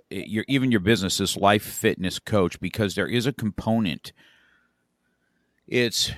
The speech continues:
uh, for a man, at least, you know, when I go in, I'm, I'm, you know, I'm, I'm a little older than you guys. So Nate, you might, you might understand that when I go in the weight room,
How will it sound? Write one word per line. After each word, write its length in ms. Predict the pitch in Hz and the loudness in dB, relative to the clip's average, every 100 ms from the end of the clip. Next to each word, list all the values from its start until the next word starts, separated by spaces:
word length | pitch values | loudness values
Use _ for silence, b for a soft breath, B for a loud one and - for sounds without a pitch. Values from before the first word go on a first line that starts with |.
| - - | -14 -10
uh, 340 | 117 113 104 | -6 -4 -4
for 240 | - 151 123 | -2 2 4
a 20 | |
man, 440 | 123 160 156 123 - | 6 4 4 2 -2
at 180 | 107 92 | -8 -6
least, 360 | 98 95 - 76 | -6 -6 -8 -4
you 140 | 113 | -2
know, 140 | 107 | -2
when 160 | 107 113 | -2 0
I 100 | 143 | 0
go 320 | 135 127 120 | 6 6 6
in, 440 | 117 104 98 101 - | 2 0 -2 -6 -12
I'm, 180 | 113 127 | -6 -4
I'm, 240 | 127 139 147 | 0 0 4
you 100 | 151 | 4
know, 240 | 143 - - - - | 4 2 -6 -18 -6
I'm, 160 | 135 139 | -4 0
I'm 140 | 135 147 | 2 4
a 60 | |
little 160 | 131 123 | 6 6
older 240 | 127 113 | 6 2
than 160 | 104 107 | 0 -2
you 80 | 104 | -2
guys. 240 | 104 101 | 0 0
So 300 | 117 104 - _ _ _ - _ _ _ | 0 -2 -4 _ _ _ -20 _ _ _
Nate, 300 | 113 113 113 | -6 -2 -2
you 120 | 120 127 | 2 2
might, 260 | 117 107 | 2 0
you 180 | 113 120 | -2 2
might 160 | 123 117 | 2 2
understand 420 | 110 - 113 104 | 0 0 0 0
that 140 | 98 - | -2 -4
when 200 | - 117 | -2 4
I 100 | 139 | 6
go 200 | 156 139 | 6 6
in 80 | 135 | 4
the 80 | 117 | 0
weight 260 | 110 117 104 | 0 0 0
room, 340 | 104 101 | -2 -2